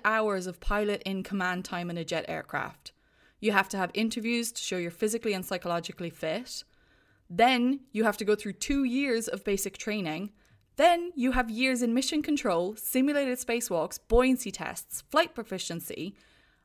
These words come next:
And then once you're actually selected for a mission, you then have years of mission training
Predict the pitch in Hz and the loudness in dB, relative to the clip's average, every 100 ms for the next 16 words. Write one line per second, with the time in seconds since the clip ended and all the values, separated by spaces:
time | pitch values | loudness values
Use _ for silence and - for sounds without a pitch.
0 | - 240 247 240 269 285 285 247 226 226 | 0 2 6 6 6 2 -2 0 2 0
1 | - 233 214 - 185 196 - 190 - - | -4 -8 -6 -6 -4 -6 -6 -10 -8 -4
2 | 202 226 247 247 269 277 - - - 240 | -2 0 -2 -4 -4 -4 -6 -20 -4 0
3 | 240 233 233 196 196 233 240 226 202 185 | 2 0 -2 -4 -6 -2 0 0 -4 -6
4 | 202 220 220 208 185 - 226 254 208 170 | -4 -2 -2 -4 -6 -6 -2 0 0 -4
5 | 170 | -10